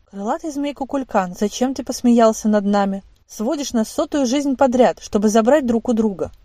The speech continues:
Что же происходит со мной? Почему самым значительным событием в моей интеллектуальной и достойной биографии мне кажется тот поцелуй на борту гоночного корабля?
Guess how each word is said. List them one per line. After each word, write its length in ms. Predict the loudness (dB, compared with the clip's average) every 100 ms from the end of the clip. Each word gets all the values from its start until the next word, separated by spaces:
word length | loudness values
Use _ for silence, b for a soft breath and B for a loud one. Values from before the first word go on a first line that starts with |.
| _
Что 180 | -6
же 80 | -4
происходит 600 | -2 -4 -4 -2 -2 -2
со 120 | -6
мной? 320 | -8 -8 -12 -16 _ -20
Почему 300 | -16 -14 -10
самым 340 | -6 -4 -2
значительным 640 | 0 0 -2 -6 0 0 0
событием 520 | -2 -2 -4 -6 -6
в 100 | -2
моей 380 | 0 0 -2 0
интеллектуальной 800 | 0 0 -2 2 2 4 0 -2
и 120 | -2
достойной 480 | -2 -2 -6 0 2
биографии 560 | 2 4 2 2 -2
мне 180 | -6 -4
кажется 400 | 0 0 -2 -4
тот 160 | -4 -2
поцелуй 580 | -8 -2 0 0 -2 -6
на 120 | -4
борту 340 | -2 -2 -6
гоночного 560 | -4 -2 -4 -6 -4 -4
корабля? 500 | -2 -2 0 -2 -4